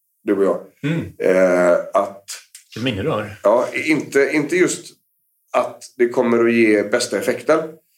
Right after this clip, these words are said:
Speaker 1: Du kommer inte bli extra glad för att det var någonting du tyckte om att göra förr.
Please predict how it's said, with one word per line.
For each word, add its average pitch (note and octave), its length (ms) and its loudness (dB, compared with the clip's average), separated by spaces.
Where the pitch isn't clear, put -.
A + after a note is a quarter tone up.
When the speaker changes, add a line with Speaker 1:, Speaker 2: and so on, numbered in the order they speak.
Speaker 1:
Du A2+ 60 0
kommer A#2+ 220 2
inte A#2 140 -2
bli A#2+ 160 2
extra - 320 -2
glad C#3 320 2
för A2 60 -8
att G2 60 -8
det G#2 60 -14
var G#2+ 80 -2
någonting G#2 240 -2
du F#2 80 -4
tyckte G2 200 -6
om G2 80 -2
att F#2+ 60 -4
göra F#2 200 -2
förr. F#3 240 0